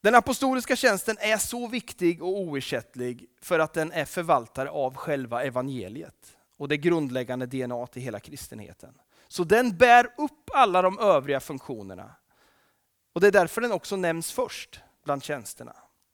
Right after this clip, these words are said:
Man kan säga att ap-, den apostoliska tjänsten är det som ger alla de andra tjänsterna sin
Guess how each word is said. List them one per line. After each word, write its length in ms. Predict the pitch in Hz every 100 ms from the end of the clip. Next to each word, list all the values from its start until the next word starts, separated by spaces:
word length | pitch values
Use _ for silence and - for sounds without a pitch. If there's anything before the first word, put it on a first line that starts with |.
| _ _ _ _ _ _ _ _ _ _ _ _ _ _
Man 120 | 180
kan 140 | 190 240
säga 220 | 262 233
att 100 | 196
ap-, 180 | 233 -
den 160 | 202 226
apostoliska 680 | 214 240 - 208 190 -
tjänsten 480 | 240 254 196 - 202
är 100 | 196
det 180 | 185 185
som 220 | - 190
ger 260 | 180 165 160
alla 380 | 226 226 165 196
de 160 | 214
andra 540 | 226 185 127 135 139 131
tjänsterna 560 | - 180 127 - 131
sin 360 | 127 135 131